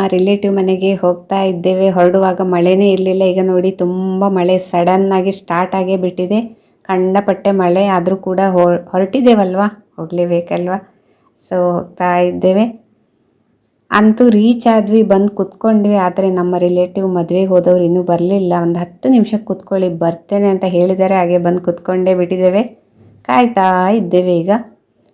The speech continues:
ನೋಡಿ, ಮಧ್ಯಾಹ್ನ ಎಷ್ಟು ಬಿಸಿಲಿತ್ತು, ಈಗ ನೋಡಿ ಎಷ್ಟು ಮಳೆ.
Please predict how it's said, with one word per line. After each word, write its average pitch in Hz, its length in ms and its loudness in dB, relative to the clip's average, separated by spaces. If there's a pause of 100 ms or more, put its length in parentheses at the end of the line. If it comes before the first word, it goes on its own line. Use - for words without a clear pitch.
(320)
ನೋಡಿ, 180 260 -4
ಮಧ್ಯಾಹ್ನ 180 460 -4
ಎಷ್ಟು 180 580 -6
ಬಿಸಿಲಿತ್ತು, 196 760 0
ಈಗ 185 220 -6
ನೋಡಿ 180 280 -2
ಎಷ್ಟು 170 460 -8
ಮಳೆ. 185 720 -2